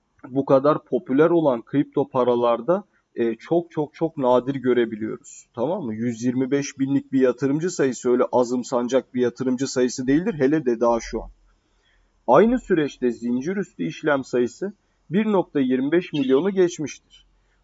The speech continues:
Projenin yol haritasında ilerleyen süreç için Peep Merge, Peep Akademi ve Peep Tools gibi girişimler olduğu belirtilmiştir. Klasik, hani şeye benziyor diyorum ya, e, klasik meme coin'lerin bir yol haritasına benzer aslında.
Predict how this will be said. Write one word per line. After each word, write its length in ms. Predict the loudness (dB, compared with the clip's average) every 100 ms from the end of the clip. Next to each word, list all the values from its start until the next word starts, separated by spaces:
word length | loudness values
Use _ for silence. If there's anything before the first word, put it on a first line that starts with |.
| _
Projenin 520 | 2 4 4 0 0
yol 240 | 2 4
haritasında 640 | 4 2 -2 -4 -4 -2 -2
ilerleyen 540 | 2 4 4 2 0
süreç 380 | -2 2 2 0
için 260 | -6 -8 -8
Peep 280 | -4 -4 0
Merge, 300 | 2 2 0 -14 _ _ _ _ -2
Peep 180 | -2 0
Akademi 560 | -4 2 2 2 0 0
ve 100 | -2
Peep 400 | -2 -4 -4 -4
Tools 260 | -8 -6
gibi 220 | -6 -6 -4
girişimler 500 | -4 -4 -2 0 2
olduğu 340 | 0 -2 -2
belirtilmiştir. 680 | 0 0 -2 -6 -6 -8 -10
Klasik, 580 | -6 -2 -2 -2 -6 -8 -6
hani 240 | -4 -2
şeye 300 | 0 0 2
benziyor 440 | 2 0 0 0
diyorum 280 | 2 0 0
ya, 120 | -4 -6 _ _ _ 0
e, 220 | 2 2
klasik 460 | 0 -2 -2 -4 -8 _ _ _ _ _ _ _ _ _
meme 360 | -4 0 2 2
coin'lerin 520 | 2 2 2 0 0 -2
bir 80 |
yol 220 | 0 2 2
haritasına 600 | -2 -2 -6 -4 -6 -2
benzer 380 | -2 -2 -2 -2
aslında. 380 | -4 -12 -20